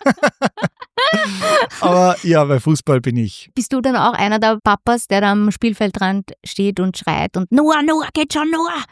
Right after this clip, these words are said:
Speaker 1: Nein, das habe ich mir angewohnt. Tatsächlich, das ist schön, dass du das fragst.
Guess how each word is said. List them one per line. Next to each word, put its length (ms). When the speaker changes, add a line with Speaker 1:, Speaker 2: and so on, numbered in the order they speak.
Speaker 1:
Nein, 300
das 180
habe 120
ich 60
mir 160
angewohnt. 500
Tatsächlich, 680
das 180
ist 260
schön, 180
dass 140
du 60
das 100
fragst. 380